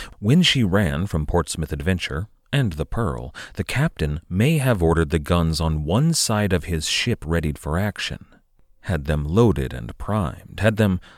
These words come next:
ready to fire. His plan may have been to run, but then, when the time was right, when his convoy was ready, to turn and open fire with all of his ships on the incoming pirates.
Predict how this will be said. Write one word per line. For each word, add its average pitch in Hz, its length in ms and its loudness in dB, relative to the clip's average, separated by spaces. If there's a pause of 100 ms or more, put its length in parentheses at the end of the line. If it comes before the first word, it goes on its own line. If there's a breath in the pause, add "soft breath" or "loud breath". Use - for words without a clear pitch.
(200 loud breath)
ready 151 260 6
to - 120 -2
fire. - 580 -4 (580 loud breath)
His 123 200 2
plan 165 480 2
may 131 200 4
have 110 300 0
been 80 200 0
to 85 140 -2
run, 80 580 0 (400)
but - 160 -8
then, 78 500 -4 (160)
when 82 260 2
the 73 60 0
time 82 360 -2
was 69 240 -6
right, 92 400 -2 (480 soft breath)
when 82 180 -4
his 73 220 -6
convoy 73 520 -4
was 65 280 -8
ready, 95 520 -4 (420)
to 95 100 0
turn 123 480 -2 (280)
and 92 160 2
open 135 280 4
fire 90 420 2
with 80 180 0
all 135 300 6
of 131 100 -2
his 117 240 0
ships - 440 0
on 104 240 4
the 85 160 4
incoming 80 500 -2
pirates. - 880 -6